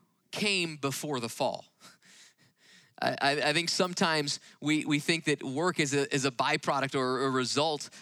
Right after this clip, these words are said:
of, of the fall or the, or, or sin, when sin entered the world. But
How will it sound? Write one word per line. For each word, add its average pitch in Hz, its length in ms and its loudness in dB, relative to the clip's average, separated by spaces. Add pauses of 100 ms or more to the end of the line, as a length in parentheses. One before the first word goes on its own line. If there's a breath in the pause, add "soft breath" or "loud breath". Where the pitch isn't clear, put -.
of, 131 320 0
of 135 140 -2
the 131 80 -2
fall 147 340 2
or 123 160 2
the, 117 260 -4
or, 127 200 0
or 131 60 -2
sin, 156 320 -2
when 131 120 0
sin 160 260 -2
entered 143 300 -2
the 117 80 -8
world. 107 440 -8 (1080 loud breath)
But 131 140 0